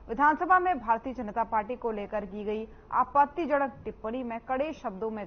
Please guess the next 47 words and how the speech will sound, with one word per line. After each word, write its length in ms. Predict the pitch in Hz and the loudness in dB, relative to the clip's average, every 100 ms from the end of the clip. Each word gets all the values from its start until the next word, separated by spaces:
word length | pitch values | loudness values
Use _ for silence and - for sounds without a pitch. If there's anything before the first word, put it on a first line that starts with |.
| 160 | -12
इनकी 300 | 185 185 185 | -12 -10 -10
घोर 260 | 180 220 | -8 -6
निंदा 300 | 240 226 233 233 | -4 -2 -2 -4
की 180 | 233 | -6
है। 140 | 214 - - - - - 247 | -10 -12 -16 -20 -20 -10 2
उन्होंने 260 | 294 320 | 4 4
कहा 260 | 311 302 349 | 4 6 6
कि 160 | 349 370 | 4 -2
मुख्यमंत्री 540 | 269 269 254 247 269 | -2 -2 -2 0 -2
भगवंत 360 | 233 214 226 220 | -2 -2 -4 -2
मान 220 | 208 214 | -2 0
द्वारा 420 | 214 202 220 - - - - - | 0 2 2 0 -6 -20 -20 -18
विधानसभा 580 | - 220 262 269 277 294 | -8 2 4 4 4 4
में 120 | 311 254 | 4 2
जो 120 | 226 | -2
घटिया 380 | 226 214 240 269 | -4 -4 0 0
शब्द 280 | 269 220 262 | 0 -4 -2
कहे 260 | 240 240 | -2 -2
गए 160 | 240 233 | -2 -2
हैं, 200 | 233 - | -4 -10
वो 120 | 233 226 | -6 -4
मुख्यमंत्री 600 | 233 240 240 226 240 254 | -4 -4 -4 -4 -4 -2
पद 260 | - 233 214 | 0 0 -2
को 180 | 208 240 - - 214 | -4 -6 -8 -8 -2
बिल्कुल 320 | 294 - 302 | 0 0 -2
भी 120 | 208 | -2
शोभा 360 | 208 208 170 196 | -4 -8 -4 -4
नहीं 220 | 214 208 | -4 -8
देते। 360 | 196 185 - - - - - - | -8 -6 -8 -10 -16 -20 -16 4
मान 240 | 226 247 | 8 8
पूरी 260 | 226 254 277 | 8 4 6
तरह 220 | 294 285 | 8 8
से 140 | 277 269 | 8 6
भूल 220 | 254 269 | 6 6
गए 160 | 254 262 | 6 6
हैं 200 | 302 311 | 4 0
कि 100 | 247 | -2
वे 120 | 208 | -2
कॉमेडी 460 | - 214 208 220 240 | 2 2 2 0 -2
सर्कस 400 | 233 220 247 247 | -2 -2 -2 -2
नहीं, 220 | 240 302 247 | -4 -4 -2
बल्कि 280 | 208 202 214 | -2 -2 -4
पंजाब 440 | 240 214 233 262 | -2 4 6 6
सरकार 420 | - 214 190 180 | 4 -2 2 0
चला 240 | 175 180 185 | 0 0 0
रहे 240 | 190 214 | 0 -4
हैं। 120 | 202 | -8